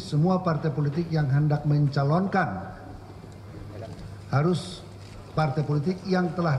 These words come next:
terdaftar di kementerian yang menurut ketentuan perundang-undangan, yaitu Kementerian Hukum dan ham. Kalau ada sengketa, maka sengketa itu akan diselesaikan sesuai dengan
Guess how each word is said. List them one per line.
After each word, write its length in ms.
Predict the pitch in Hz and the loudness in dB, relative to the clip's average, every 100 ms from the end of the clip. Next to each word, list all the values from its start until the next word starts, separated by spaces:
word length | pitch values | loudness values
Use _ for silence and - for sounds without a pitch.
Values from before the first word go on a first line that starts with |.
| - | 0
terdaftar 800 | 139 135 127 - 180 196 190 165 | 0 2 0 2 2 2 0 0
di 40 | 156 | 2
kementerian 560 | 143 143 151 175 170 | 4 4 4 4 4
yang 240 | 143 139 135 135 131 139 131 190 120 - 104 101 | 4 4 2 0 -2 -4 -6 -6 -10 -10 -12 -2
menurut 320 | 131 160 170 | 4 4 4
ketentuan 480 | 170 151 147 135 143 | 2 2 2 4 2
perundang-undangan, 640 | 135 131 123 120 117 98 82 - - - - - - | 4 4 4 4 4 2 -2 -8 -14 -16 -16 -14 -4
yaitu 160 | 113 117 | -2 2
Kementerian 400 | 120 117 117 110 | 4 4 4 2
Hukum 240 | 117 110 | 2 2
dan 160 | 104 104 | 4 4
ham. 160 | 101 78 - - - - - - - - | 2 0 -10 -16 -18 -16 -16 -14 -12 0
Kalau 400 | 175 233 233 214 | 2 2 0 0
ada 400 | 175 175 165 147 | 0 2 2 2
sengketa, 840 | 151 135 139 127 135 139 101 - - - - - - - - - | 2 2 2 2 2 0 -2 -10 -16 -16 -16 -16 -16 -16 -16 -4
maka 180 | 123 135 | 0 2
sengketa 400 | 151 151 151 139 | 2 2 2 2
itu 160 | 147 165 | 2 2
akan 220 | 160 151 | 2 2
diselesaikan 800 | 143 139 139 143 147 143 147 135 | 2 2 2 2 2 2 0 -2
sesuai 340 | 135 147 175 | 0 2 4
dengan 160 | 165 | 4